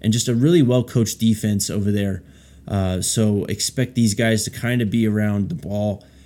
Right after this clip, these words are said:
early and often for the Bears. The other guy, Daniel Scott, he's a fifth-year senior, twenty-seven total tackles, one tackle for losses, and two interceptions also.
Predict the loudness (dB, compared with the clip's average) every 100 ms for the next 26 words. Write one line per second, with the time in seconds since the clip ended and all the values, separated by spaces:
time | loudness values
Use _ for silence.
0 | -20 0 4 6 4 2 -2 0 -2 -2
1 | 0 0 0 0 0 2 0 2 0 0
2 | 0 2 2 2 2 2 2 0 -2 -2
3 | -2 -2 -10 -16 -4 -2 0 2 2 4
4 | 2 4 4 4 2 -2 -10 -20 -20 -6
5 | 0 2 2 2 0 0 0 0 0 -2
6 | -2 -2 -4 0 -2 0 -2 -4 -6 -2
7 | -2 -2 -6 -8 -6 -6 0 2 2 0
8 | 0 0 -2 -2 -4 -2 -2 0 0 0